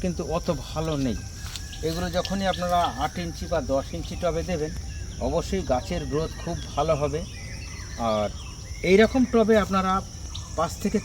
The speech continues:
ছ মাস রাখুন। প্রথমেই নিয়ে যদি বড় টবে করে দেন, তাতে গাছের গ্রোথের ডিস্টার্ব হবে। আচ্ছা বন্ধুরা, এই ছোট ছোট গাছে দেখুন ফল already আছে।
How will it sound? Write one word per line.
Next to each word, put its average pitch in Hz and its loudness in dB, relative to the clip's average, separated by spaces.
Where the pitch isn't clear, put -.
ছ - -6
মাস 170 2
রাখুন। 175 -2
প্রথমেই 185 2
নিয়ে 180 0
যদি 175 -4
বড় 151 4
টবে 165 2
করে 165 -2
দেন, 160 -2
তাতে 139 -2
গাছের 135 0
গ্রোথের 139 0
ডিস্টার্ব 147 0
হবে। 143 2
আচ্ছা 233 -6
বন্ধুরা, 277 0
এই 143 -2
ছোট 151 -4
ছোট 151 -2
গাছে 135 2
দেখুন 120 -2
ফল 131 4
already 120 -2
আছে। 117 0